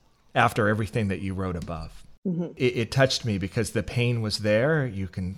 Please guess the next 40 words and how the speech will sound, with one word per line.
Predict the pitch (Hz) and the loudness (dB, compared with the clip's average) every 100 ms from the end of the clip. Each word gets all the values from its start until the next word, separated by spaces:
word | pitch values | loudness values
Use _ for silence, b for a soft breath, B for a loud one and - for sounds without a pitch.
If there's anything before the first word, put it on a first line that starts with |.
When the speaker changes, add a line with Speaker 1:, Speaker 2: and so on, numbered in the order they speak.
| - | -12
Speaker 1:
feel | - 131 123 | 2 4 6
it. | 120 | 4
I | |
think | 101 127 - | 4 -2 0
every, | 131 135 147 113 - - - | 0 4 2 0 -14 -20 -6
everybody | 156 180 143 135 113 92 101 - | 0 2 4 4 4 0 -6 -4
in | 131 | -2
some | 120 147 139 | 2 4 6
ways | 127 120 123 | 6 4 0
in | 110 | 0
America | 107 101 110 | 0 0 0
is | 98 | -4
feeling | - 113 104 92 | -2 -2 -2 -4
it, | 85 87 | -6 -4
right? | 104 110 131 - | 2 2 2 0
And | 123 113 | -2 0
in | 131 | 2
different | 117 143 143 | 4 4 4
Speaker 2:
Mm-hmm. | 117 | 4
Speaker 1:
ways, | 123 117 110 - | 6 6 4 0
but, | 107 - B B B - | -4 -4 B B B 0
but | 135 | 2
certainly | - 156 143 127 | 4 4 4 2
in | |
the | 113 | 2
African | 117 123 - 110 | 0 -2 -2 -2
American | 107 101 101 | -2 -2 -6
community. | - 123 127 107 95 92 87 b b b | -4 0 2 2 -2 -2 -6 b b b
But | - 107 | 0 2
here's | 113 120 - | 4 2 0
the | 101 | -6
thing. | - 104 80 76 - | -4 -4 -4 -6 -2
Can | 139 147 | 2 4
you | |
just | 214 302 - - | 4 0 -2 -6
talk | - 127 127 - - | 2 4 4 -2 0
to | |
me | 127 113 104 | 0 2 0
about | 95 107 104 98 95 - | 2 2 2 2 -2 -10
how, | - 127 127 135 131 123 | -2 2 4 6 6 4